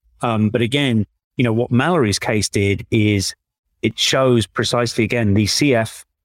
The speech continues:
community's experience, right, having this extraordinary relevance to the world because, you know,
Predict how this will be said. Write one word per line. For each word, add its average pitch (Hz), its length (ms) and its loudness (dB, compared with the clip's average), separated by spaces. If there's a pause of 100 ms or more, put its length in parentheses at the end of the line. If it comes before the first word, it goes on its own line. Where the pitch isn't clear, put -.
(180)
community's 131 600 0
experience, 110 760 0
right, 107 200 -2
having 117 400 -2
this 107 160 -2
extraordinary 120 1040 0
relevance 101 640 -2
to - 120 -2
the 95 100 -2
world 98 380 -2
because, 107 380 -2 (340)
you 123 80 0
know, 107 160 -2